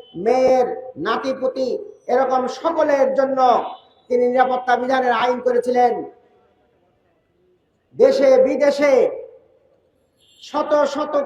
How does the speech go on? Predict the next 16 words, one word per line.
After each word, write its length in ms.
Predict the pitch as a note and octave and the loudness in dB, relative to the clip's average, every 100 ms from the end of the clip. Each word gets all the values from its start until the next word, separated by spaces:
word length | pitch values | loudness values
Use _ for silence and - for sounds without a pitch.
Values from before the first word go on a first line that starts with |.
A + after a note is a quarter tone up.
| - | 0
কোটি 300 | D4+ D4+ C#4 | 0 0 -4
টাকা 320 | D4+ C#4+ C#4 | -2 -2 -2
ব্যয় 240 | C#4 D4 | 0 0
করে 520 | C#4+ D4 C#4 B3 - - - - | 2 2 4 2 0 -8 -18 -10
তার 300 | - C4+ C4 | -2 0 0
নিরাপত্তার 640 | B3+ C#4+ C#4 C#4 C#4 C#4 B3+ | -2 -2 -2 -4 -2 -2 0
ব্যবস্থা 400 | C4 C4 - C4+ | -2 -2 -2 -2
করেছিলেন। 720 | C4+ C4 B3+ B3+ B3 A3+ - - _ _ | 0 0 2 2 2 2 -8 -16 _ _
আর 240 | - B3 B3 | 0 2 2
বাংলাদেশের 720 | G#3+ B3+ B3 A#3 A#3+ C4 A#3 | 0 -2 -2 -2 -2 0 -2
মানুষের 680 | G#3 A#3 C4 B3 B3+ - - - - _ | -2 -6 -6 0 2 2 0 -12 -20 _
বলছেন 380 | A#3 A#3+ C4 - | -8 -2 0 2
যে 120 | - | 2
বেডরুমের 560 | - B3 C4 B3 B3 A#3+ | 4 2 2 2 2 2
নিরাপত্তা 460 | A#3+ A#3+ A#3+ A#3 | 0 0 -2 -4
দেওয়ার 280 | A3+ A3+ A3+ | 0 0 0